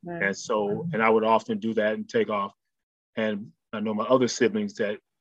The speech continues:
Speaker 2: weren't knowledgeable of how to properly turn Mother without causing injury. She had a pick line and everything. So she had certain movements that you,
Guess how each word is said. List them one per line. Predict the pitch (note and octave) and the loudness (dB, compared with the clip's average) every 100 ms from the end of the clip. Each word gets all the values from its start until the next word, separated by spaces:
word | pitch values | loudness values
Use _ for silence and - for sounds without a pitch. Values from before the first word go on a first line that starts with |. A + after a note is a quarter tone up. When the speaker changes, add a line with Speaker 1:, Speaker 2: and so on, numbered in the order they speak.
| _ | _
Speaker 2:
weren't | A2+ A#2+ A#2 | 0 2 2
knowledgeable | A#2 A#2+ A2 G#2 G#2+ G#2+ | 4 4 2 0 0 0
of | G#2 | -2
how | - - A#2 | -6 0 2
to | A2 | 2
properly | - B2 A2+ G#2 | 2 2 2 -6
turn | G2+ - A#2+ G#2+ | -8 0 0 2
Mother | G2+ G2 | -2 -6
without | F#2+ A2 G2+ G2 | -8 -4 -6 -2
causing | A#2+ G#2 G2+ | 0 0 0
injury. | A2 G2+ - F#2+ _ _ _ _ | -4 -6 -10 -14 _ _ _ _
She | - B2 G#2+ | -10 -6 0
had | A2+ G#2 | 2 2
a | F#2+ | -2
pick | - C3 - | 2 2 4
line | A2+ A2+ G#2+ | 0 0 -2
and | G#2+ G#2 | -4 -6
everything. | B2 A2+ A2 A2 G#2 | -2 -2 -2 -4 -4
So | - A2 | -2 -2
she | G#2 B2+ | -2 0
had | A2 G2+ | 0 0
certain | - C3 B2+ A2+ G#2+ - _ | 0 2 4 2 -2 -6 _
movements | G#2+ A#2 B2 A2 G#2 | -2 2 2 2 -2
that | - G2+ | -2 -6
you, | A#2+ | -4